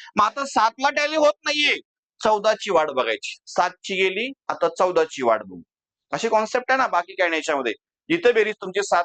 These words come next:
चौदा, एकवीस, अठ्ठावीस येते, ते वर्ष सोडा, त्याच्या पुढचं वर्ष तुमचं सेम कॅलेंडर इयर असतं. पण प्रश्न साध्या वर्षामध्ये, उत्तर साधं वर्ष, प्रश्न लीप वर्षामध्ये, उत्तर लीप वर्ष, हे नेहमी लक्षात ठेवायचं. कळलं? कॉन्सेप्ट कळली?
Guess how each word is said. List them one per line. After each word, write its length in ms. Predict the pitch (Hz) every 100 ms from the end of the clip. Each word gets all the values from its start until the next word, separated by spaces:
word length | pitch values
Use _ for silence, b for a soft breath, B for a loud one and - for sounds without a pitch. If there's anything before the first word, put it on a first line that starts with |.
| -
चौदा, 200 | 175 165
एकवीस, 300 | 160 160 156
अठ्ठावीस 380 | 143 - 147 143
येते, 300 | 143 214 247 247 _ _
ते 100 | 170
वर्ष 300 | 185 165 160 156
सोडा, 340 | - 156 165 226 - _ -
त्याच्या 240 | 170 180
पुढचं 400 | - 170 165 202
वर्ष 260 | 175 160 170
तुमचं 380 | 160 160 190 180
सेम 460 | - 180 185 202 233 _ -
कॅलेंडर 440 | 147 147 147 147 160 -
इयर 180 | 123
असतं. 300 | 120 - - 107 247
पण 240 | 277 233 - _ _ -
प्रश्न 260 | 320 208
साध्या 300 | 220 220 220
वर्षामध्ये, 500 | 233 226 247 240 262 302 _ _ -
उत्तर 280 | 170 - 180
साधं 340 | 160 139 131
वर्ष, 220 | 117 - 101 -
प्रश्न 320 | 208 226 247
लीप 240 | 247 233
वर्षामध्ये, 560 | 247 - 254 262 277 294 - _ 180
उत्तर 320 | 185 - 185
लीप 260 | 151 139
वर्ष, 220 | 123 113 117
हे 280 | 120 160
नेहमी 280 | 180 160 143
लक्षात 220 | 123 - 98
ठेवायचं. 380 | - 90 - - _ _ -
कळलं? 260 | 151 160 170
कॉन्सेप्ट 380 | 165 156 160 165 -
कळली? 220 | 160